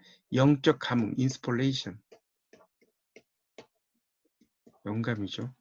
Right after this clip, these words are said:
에 의해서 발생한다는 뜻이죠. 워즈워드도 영국의 그 낭만주의 시인 "All good poetry is a spontaneous overflow of powerful feeling." 모든 훌륭한 시는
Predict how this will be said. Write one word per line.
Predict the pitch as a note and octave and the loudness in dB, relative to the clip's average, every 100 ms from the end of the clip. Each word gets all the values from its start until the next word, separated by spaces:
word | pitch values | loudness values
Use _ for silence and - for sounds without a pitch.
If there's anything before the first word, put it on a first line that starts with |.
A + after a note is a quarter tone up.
| _ _ _ - | _ _ _ 2
에 | |
의해서 | C#3 D3 C#3 C3+ | 6 6 6 0
발생한다는 | A#2+ A#2 C#3+ C3+ C3 A2+ | -2 -2 0 2 0 -2
뜻이죠. | C#3+ - - - - - - | -4 -4 -8 -10 -12 -20 -4
워즈워드도 | - D#3+ F#3+ G#3 F3+ C#3+ B2 A#2+ | 4 6 6 2 2 0 2 2
영국의 | A#2+ A#2+ A#2 A#2+ A2 - _ _ - | 2 -2 -2 -2 -2 -8 _ _ -10
그 | G#2+ A2 | -4 -2
낭만주의 | G#2 G#2+ B2 A#2 A2+ | -2 0 0 0 -2
시인 | G#2 - A#2 C3+ - - - | -2 -2 -2 -2 -8 -20 -2
"All | D3+ D#3+ | 2 4
good | D#3 - | 2 0
poetry | - F3 - C3 | 2 2 0 -4
is | A#2+ C3+ | -2 -4
a | |
spontaneous | B2 - C#3 C3 C3+ B2+ B2 - | -4 -2 -2 0 0 0 -2 -2
overflow | A#2 B2 B2+ C3+ C#3+ B2 | -2 -2 -2 0 2 0
of | - - - _ - | -4 -16 -20 _ -4
powerful | F3 D#3+ D3 - | -2 -2 -2 0
feeling." | A#2+ F#2+ G2+ - _ _ _ _ | 0 0 -6 -16 _ _ _ _
모든 | C#3 D#3+ E3 F3+ | 2 4 4 2
훌륭한 | D#3+ E3 D#3+ C#3 | 2 2 4 4
시는 | B2+ - D3+ B2 | 2 2 2 2